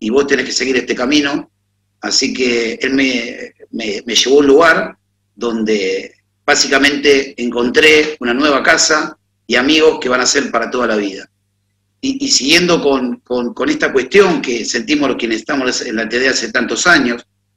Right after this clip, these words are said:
dieciocho en mi caso, Matías Robi, este, siempre dijo una frase que, este, resuelve bastante bien lo que pensamos, que en algún momento, y no se sabe por qué,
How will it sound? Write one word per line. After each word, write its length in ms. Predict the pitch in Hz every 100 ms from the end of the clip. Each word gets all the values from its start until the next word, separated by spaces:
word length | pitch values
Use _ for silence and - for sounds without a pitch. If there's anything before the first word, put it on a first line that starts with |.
| _
dieciocho 500 | 117 110 147 143 139
en 100 | 117
mi 80 | 113
caso, 520 | 160 143 120 117 _ _ _ _
Matías 480 | - 123 110 151 143
Robi, 440 | 143 147 143 143 143
este, 240 | - 107
siempre 300 | - 147 139
dijo 160 | 139 139
una 120 | 127
frase 320 | 131 135 139
que, 120 | 110
este, 480 | 113 120 - - 110
resuelve 380 | 110 107 143 135
bastante 440 | 127 - 131 120
bien 160 | 123 135
lo 80 | 120
que 100 | 110
pensamos, 680 | 113 110 131 135 131 131 - _ _ _ _ _
que 120 | 123
en 80 | 123
algún 180 | 151 151
momento, 420 | 147 156 143 151
y 40 |
no 120 | 147
se 80 | 143
sabe 280 | - 143 139
por 260 | - 127 110
qué, 400 | 151 151 151